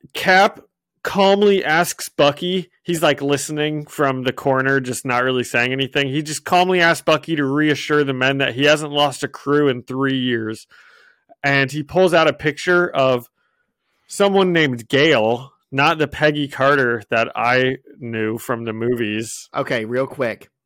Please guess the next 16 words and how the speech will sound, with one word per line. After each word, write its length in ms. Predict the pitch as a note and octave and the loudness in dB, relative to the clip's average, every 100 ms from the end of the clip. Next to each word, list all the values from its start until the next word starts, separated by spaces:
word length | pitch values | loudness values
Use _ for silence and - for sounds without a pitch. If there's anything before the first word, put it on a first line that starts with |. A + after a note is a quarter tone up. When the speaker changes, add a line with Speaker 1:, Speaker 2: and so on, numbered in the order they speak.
| _ | _
Speaker 1:
<laughs> 1400 | A#2 - C3 - - - - - _ _ _ _ _ - - | -20 -10 -10 -10 -14 -14 -20 -20 _ _ _ _ _ -20 -6
Speaker 2:
Gotta 220 | C3+ C3+ | -4 -2
jump 240 | C3+ B2 | -4 -6
in 100 | B2+ | -6
here 140 | A#2 A2 | -6 -10
'cause 200 | A#2+ A2 | -12 -10
we're 100 | A#2+ | -8
hitting 300 | C3 B2+ A#2 | -6 -6 -6
on 120 | G#2+ | -8
a 60 | G#2 | -8
lot 260 | G#2 A2 | -6 -6
of 80 | A2 | -8
things 360 | - A2+ G2 F#2+ | -10 -10 -10 -12
real 200 | G#2+ G#2+ | -12 -10
fast. 460 | - G2 F#2+ - | -10 -12 -12 -18
So, 380 | - A#2 G#2+ G#2 | -14 -10 -10 -12